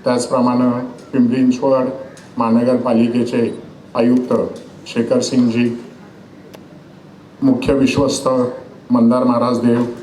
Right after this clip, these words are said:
विश्वस्त जितेंद्र रमेश देव, केशव उमेश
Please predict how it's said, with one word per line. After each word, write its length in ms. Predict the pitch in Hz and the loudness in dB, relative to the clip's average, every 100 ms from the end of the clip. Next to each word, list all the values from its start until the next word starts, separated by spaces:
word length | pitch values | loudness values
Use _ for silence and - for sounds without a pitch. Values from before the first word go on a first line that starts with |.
| - - - - | -18 -20 -20 -4
विश्वस्त 460 | 123 120 135 131 139 | -2 0 0 0 0
जितेंद्र 540 | 131 120 117 131 127 | 0 0 2 4 4
रमेश 440 | 127 123 123 117 110 | 2 2 2 0 0
देव, 260 | 120 117 127 - - - - | 0 0 -2 -8 -18 -12 -2
केशव 260 | 113 - 131 | -2 0 0
उमेश 440 | 123 123 123 | 4 4 2